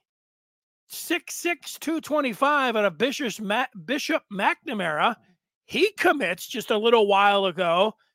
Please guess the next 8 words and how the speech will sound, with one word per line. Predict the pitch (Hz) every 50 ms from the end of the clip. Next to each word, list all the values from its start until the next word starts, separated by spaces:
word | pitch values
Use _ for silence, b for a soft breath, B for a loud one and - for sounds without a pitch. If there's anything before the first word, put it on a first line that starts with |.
| _ _ _ _ _ -
and | 208 214 240
that | 262 294 311
runs | 285 285 302 294 233 220 262
Michigan's | 285 269 - 311 285 262 240 -
total | - - 254 277 269 269 247 254
up | 247 226 214 -
to | - - 233 226 -
twenty-seven. | - - - - - 269 285 294 - - 254 214 185 - - - - 277 302 330 320 254 202 202 185 185 208 254